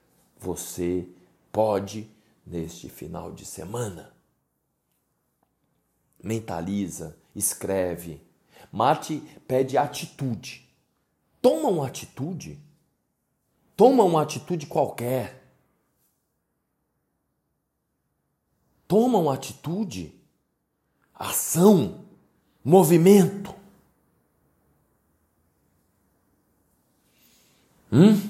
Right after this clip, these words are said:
Inspira. Respira.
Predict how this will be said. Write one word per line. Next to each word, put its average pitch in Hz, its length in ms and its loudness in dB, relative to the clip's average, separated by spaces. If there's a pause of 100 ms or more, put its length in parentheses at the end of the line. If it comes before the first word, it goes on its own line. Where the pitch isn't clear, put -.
(160)
Inspira. 127 720 0 (1600)
Respira. 101 840 -6